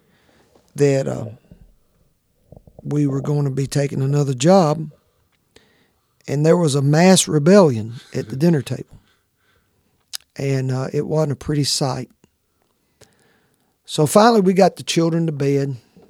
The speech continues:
and, uh, I can remember my wife looking at me, and,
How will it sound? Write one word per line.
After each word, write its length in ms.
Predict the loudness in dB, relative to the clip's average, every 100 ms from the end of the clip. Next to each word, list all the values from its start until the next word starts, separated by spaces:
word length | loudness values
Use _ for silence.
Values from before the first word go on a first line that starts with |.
| _ _ _ _ _ _ _ _ _ _ _ _
and, 480 | -6 -2 0 -2 -2
uh, 340 | -4 -6 -8 -10 _ _ _ _ _ -12
I 100 | -10
can 180 | -8 -6
remember 280 | -4 -4
my 140 | -4 -4
wife 540 | -2 0 0 -2 -6 _ _ _ _ _ _ _ _ _ _ _ _ -2
looking 260 | -2 0 -2
at 140 | -2
me, 240 | 0 2
and, 220 | 0 -2